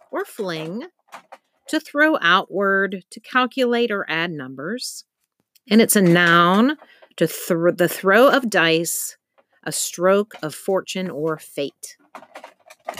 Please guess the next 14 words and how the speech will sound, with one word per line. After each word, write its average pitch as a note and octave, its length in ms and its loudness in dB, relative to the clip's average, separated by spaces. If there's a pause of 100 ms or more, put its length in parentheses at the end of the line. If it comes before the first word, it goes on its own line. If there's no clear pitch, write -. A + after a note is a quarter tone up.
(2500)
Cast. - 800 -4 (600)
Two D#4+ 440 6
F C#4+ 200 -2
B B3 120 0
I F3+ 180 2
agents D#3 420 -4
arrived D3+ 500 -8
and C3+ 160 -14
asked E3 480 -4
to C#3 80 -12
talk - 300 -2
to C#3+ 80 -10
Sum F#3 340 0
alone. D3+ 560 -4